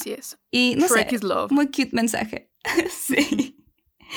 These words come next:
Speaker 2: Realmente.
Speaker 1: Shrek is love, Shrek
Speaker 2: Y
Speaker 1: is
Speaker 2: me
Speaker 1: life.
Speaker 2: encanta, me encanta esta interacción, cómo se ríen, hablan una sobre la otra. Es lo que hemos dicho antes. Esta película fue dirigida por un hombre, pero pues el libro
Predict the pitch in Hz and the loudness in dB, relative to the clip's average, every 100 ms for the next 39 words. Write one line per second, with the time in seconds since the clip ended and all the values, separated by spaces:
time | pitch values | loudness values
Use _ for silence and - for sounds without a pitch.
0 | 523 415 339 - 494 381 359 277 254 247 | -4 -4 -4 -8 -8 -4 -2 0 0 0
1 | 220 220 226 214 226 269 - 202 262 262 | 0 -4 -4 -6 -6 -6 -2 2 4 2
2 | - 311 330 320 339 349 - - _ - | 2 4 4 2 2 2 0 -4 _ -20
3 | _ _ - 311 285 311 320 359 339 277 | _ _ -2 0 2 2 2 0 0 0
4 | 220 226 226 226 226 226 226 226 214 208 | 0 0 2 2 0 0 0 0 2 2
5 | 208 208 208 208 214 214 214 214 202 208 | 2 2 4 4 2 2 2 0 2 2
6 | 220 214 208 208 208 208 - _ 220 247 | 0 2 4 4 4 0 -4 _ -2 -2
7 | 254 240 233 226 220 214 214 214 214 226 | 0 0 0 0 0 0 0 2 0 0
8 | 220 285 254 226 247 240 233 220 220 214 | 0 2 2 2 2 4 4 2 2 0
9 | 214 208 208 208 208 233 240 214 208 196 | 2 0 2 2 4 2 2 2 2 2
10 | 190 - 214 214 208 214 208 | 0 -2 -2 0 2 2 4